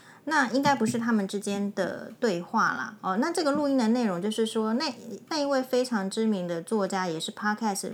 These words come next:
总是在热门榜上前三名的作家，因为呢，他的这个女儿要念国一了，那要为自己的独生女找一个伴，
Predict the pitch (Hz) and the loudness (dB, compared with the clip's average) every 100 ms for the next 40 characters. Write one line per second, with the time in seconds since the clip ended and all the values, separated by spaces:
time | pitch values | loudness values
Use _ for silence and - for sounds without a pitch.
0 | 202 - 170 175 220 220 208 185 214 208 | -8 -8 -6 -4 -2 0 -2 0 0 0
1 | 175 180 - - 180 - 240 226 190 190 | -2 -4 -4 -2 -2 4 4 4 0 2
2 | 214 226 175 180 226 208 196 185 196 - | 4 4 4 0 0 0 0 -2 -2 -10
3 | - - - - - 254 277 277 220 202 | -20 -20 -20 -20 -6 0 4 4 4 2
4 | 220 240 208 202 202 185 165 165 165 208 | 0 0 0 0 -2 0 -2 -2 0 2
5 | 202 208 190 175 170 180 196 208 185 - | 4 4 2 0 0 2 2 2 2 -2
6 | - - - 247 247 233 240 214 240 220 | -14 -20 -6 0 2 4 4 2 0 -4
7 | 156 165 156 165 175 202 220 208 - 160 | -4 -4 -4 -4 -4 2 2 2 0 -6
8 | 143 160 185 - 294 220 | -6 -6 -6 -2 0 0